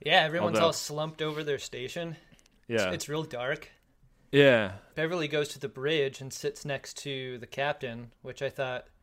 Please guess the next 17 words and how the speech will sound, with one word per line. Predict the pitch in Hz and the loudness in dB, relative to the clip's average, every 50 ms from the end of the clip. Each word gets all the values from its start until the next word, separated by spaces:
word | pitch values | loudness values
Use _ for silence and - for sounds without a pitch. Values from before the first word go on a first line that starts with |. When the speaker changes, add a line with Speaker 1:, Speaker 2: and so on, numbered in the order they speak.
| _ _ _ _ _ _ - | _ _ _ _ _ _ -16
Speaker 1:
was | 131 123 | -10 -8
another | 139 131 127 127 131 | -6 -6 -6 -6 -8
interesting | 135 135 - - 120 - - 131 120 | -8 -10 -10 -12 -12 -10 -10 -10 -12
choice | - - 135 127 123 - | -8 -6 -6 -6 -6 -6
by | - 127 123 117 | -6 -6 -6 -6
her. | 107 131 131 123 123 123 - - - | -4 -4 -4 -4 -4 -6 -10 -10 -8
I | 139 | -8
mean, | 135 131 127 127 117 - _ _ _ _ - - - - - _ | -8 -8 -8 -12 -16 -18 _ _ _ _ -20 -20 -20 -20 -20 _
four | - - - 160 165 170 | -10 -2 2 4 6 6
episodes, | 175 175 170 156 - - 151 147 143 135 - - | 6 4 2 -6 -4 -2 0 0 -2 -2 -4 -8
she | - 151 156 147 | -6 -4 -2 -2
is | 143 139 - | -2 -4 -4
just | - 143 143 - - - - | -4 -6 -6 -6 -8 -16 -20
throwing | - 139 131 147 151 156 160 156 147 | -18 -6 2 2 2 2 2 -2 -4
herself | 135 127 - - 139 127 123 120 - - - - - - - | -6 -6 -6 -4 -4 -4 -4 -6 -10 -14 -20 -20 -20 -14 -10
at | - 131 117 | -8 -8 -8
him, | 120 131 123 117 | -6 -8 -4 0